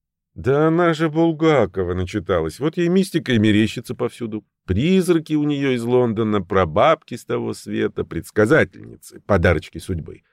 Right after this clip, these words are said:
Сейчас Воланд у нее появится,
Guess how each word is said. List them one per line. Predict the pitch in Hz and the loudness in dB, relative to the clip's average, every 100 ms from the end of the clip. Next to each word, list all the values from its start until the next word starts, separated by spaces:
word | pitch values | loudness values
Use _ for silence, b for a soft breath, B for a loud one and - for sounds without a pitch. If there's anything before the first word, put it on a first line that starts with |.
| _ _ _ _ | _ _ _ _
Сейчас | - 65 95 92 | -14 -4 -2 0
Воланд | 90 117 110 85 73 | 0 4 4 2 -6
у | - | -12
нее | 73 71 | -10 -12
появится, | 64 92 101 135 143 107 - - | -6 -2 2 2 2 -4 -12 -14